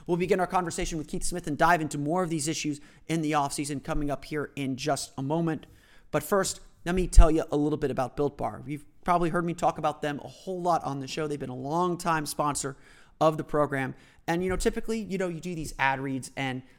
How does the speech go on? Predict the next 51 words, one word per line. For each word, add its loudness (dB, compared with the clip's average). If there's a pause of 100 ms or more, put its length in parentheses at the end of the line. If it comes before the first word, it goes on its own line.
they -2
say, 0
you -4
know, -4
ad 6
lib -2
something -2
at -4
the -12
top. 8
I'm -4
looking -4
at -2
the -12
copy 2
and, -6
and, -8
and -6
this -4
one 2
doesn't 4
really 0
say 0
that, -6
but, -10
but -10
they, -2
but -8
they 0
mean -2
it. -14 (480)
But 2
I've 8 (140)
given 8
this 0
spiel 0
numerous 2
times. -8
Like, -14
you -4
know, -6
you, -6
you -6
wouldn't 2
hear 0
me -4
give -6
something -8
from -6
the -6
heart 2